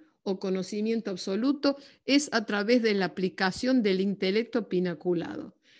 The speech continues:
Y el medio para alcanzar a Paragyan o el conocimiento mundano o conocimiento relativo es el intelecto pinaculado más el enfoque circu-, circular.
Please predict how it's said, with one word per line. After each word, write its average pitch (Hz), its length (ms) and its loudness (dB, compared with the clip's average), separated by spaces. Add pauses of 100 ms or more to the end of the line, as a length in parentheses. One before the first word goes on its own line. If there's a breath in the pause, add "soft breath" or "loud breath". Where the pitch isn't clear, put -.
(120)
Y 247 160 4
el 233 100 4
medio 254 540 4
para 196 240 0
alcanzar 202 920 -2 (300)
a 202 220 -4
Paragyan 240 680 2
o 208 180 -2
el 190 120 2
conocimiento 220 840 0
mundano 220 680 4 (840)
o 196 160 0
conocimiento 214 680 2
relativo 190 840 2
es 226 380 4 (200)
el 202 160 4
intelecto 226 760 4
pinaculado 220 880 2
más 196 380 -2
el 180 180 0
enfoque 202 680 -4
circu-, 165 540 -8
circular. 170 680 -2